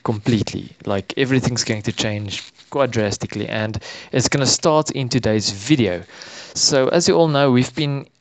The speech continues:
representing blocks in this game as entities with their own textured models, which is completely incorrectly, and also their own rotation and position and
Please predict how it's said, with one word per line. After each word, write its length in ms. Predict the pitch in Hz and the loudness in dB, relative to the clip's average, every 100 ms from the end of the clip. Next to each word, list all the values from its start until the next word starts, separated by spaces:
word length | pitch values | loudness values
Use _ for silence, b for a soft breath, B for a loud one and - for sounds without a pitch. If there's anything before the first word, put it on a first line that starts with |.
| - | -4
representing 840 | 127 135 151 135 160 175 151 127 | 0 2 2 4 2 2 0 0
blocks 500 | 107 117 110 98 - | 2 4 4 2 0
in 160 | 127 113 | 0 2
this 200 | 110 - | 2 2
game 360 | 113 104 104 117 | 0 0 -2 -2
as 400 | 107 104 98 - - | 0 2 0 -2 -2
entities 640 | 156 139 117 101 98 - - B B B B B - | -2 0 -2 -6 -6 -8 -10 B B B B B 0
with 340 | 117 113 - | 2 2 0
their 320 | 135 120 117 | -2 0 2
own 140 | 120 123 | 2 -2
textured 580 | 120 135 120 - 120 117 | 0 -2 0 -2 -2 0
models, 480 | 127 147 113 131 - | 0 2 2 0 0
which 240 | 120 113 | 0 0
is 100 | 107 | -2
completely 640 | - 113 104 127 117 110 107 | -2 -6 -2 0 2 0 -2
incorrectly, 720 | 123 120 110 107 104 110 120 - | -4 -2 0 0 0 -2 -2 -2
and 400 | 117 113 107 - - | -2 -2 -6 -10 -2
also 580 | 120 113 - 117 110 107 | 0 0 0 2 2 2
their 220 | 110 - | 2 0
own 260 | 113 113 110 | 0 -2 -2
rotation 800 | 110 104 - 117 113 113 113 113 | 0 0 2 2 2 -2 -4 -4
and 300 | 107 101 98 - | -6 -6 -10 -6
position 640 | 117 107 131 - 127 123 - | -4 0 2 2 0 -2 -4
and 340 | 110 110 - | -4 -6 -10